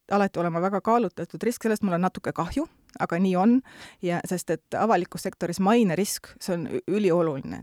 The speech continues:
et, et meil on vaja seda usaldust riigi vastu, nende institutsioonide vastu. Ja, ja noh, kui, ähm, kui me räägime sellest, et miks me laseme kellelgi ennast mõjutada või, või ei lase,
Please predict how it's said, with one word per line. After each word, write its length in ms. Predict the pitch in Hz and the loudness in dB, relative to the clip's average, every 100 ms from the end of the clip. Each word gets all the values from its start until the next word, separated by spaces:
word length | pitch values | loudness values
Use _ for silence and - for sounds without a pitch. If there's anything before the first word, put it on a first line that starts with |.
| - | -8
et, 260 | 180 - - _ | -8 -8 -20 _
et 180 | - 175 | -8 -4
meil 160 | 180 175 | -2 0
on 140 | 170 | 0
vaja 280 | 190 214 190 | 2 4 2
seda 220 | 180 175 180 | 0 0 2
usaldust 760 | 262 254 190 175 180 - - | 2 0 0 -2 -6 -12 -4
riigi 320 | 185 254 214 | -2 0 0
vastu, 280 | 156 175 208 | -2 -6 -10
nende 220 | 160 156 | -10 -6
institutsioonide 840 | 185 - - - - 233 226 175 160 | -6 -8 -12 -8 2 4 4 0 -4
vastu. 340 | 170 - 170 - - - - _ _ - | -6 -4 -6 -6 -20 -20 -20 _ _ -4
Ja, 420 | 175 170 165 165 - | -2 0 0 -2 -4
ja 180 | 165 | -4
noh, 140 | 170 165 | -4 -2
kui, 220 | 180 170 160 | 0 0 0
ähm, 240 | 160 165 185 | -2 -4 -6
kui 160 | - 185 | -4 0
me 60 | 190 | 2
räägime 400 | 214 220 175 170 | 2 2 -2 -2
sellest, 380 | 185 180 - - | 0 0 -2 -6
et 80 | 185 | -6
miks 140 | - | -2
me 60 | 156 | 0
laseme 320 | 180 190 165 156 | 0 0 -4 0
kellelgi 320 | 180 175 156 | 2 0 -2
ennast 220 | 156 160 185 | -6 -4 -2
mõjutada 480 | 190 - - 160 | 0 -2 -6 -6
või, 220 | 160 165 160 | -2 -2 0
või 140 | 175 | 0
ei 120 | 170 147 | 0 0
lase, 340 | 220 202 | -2 -2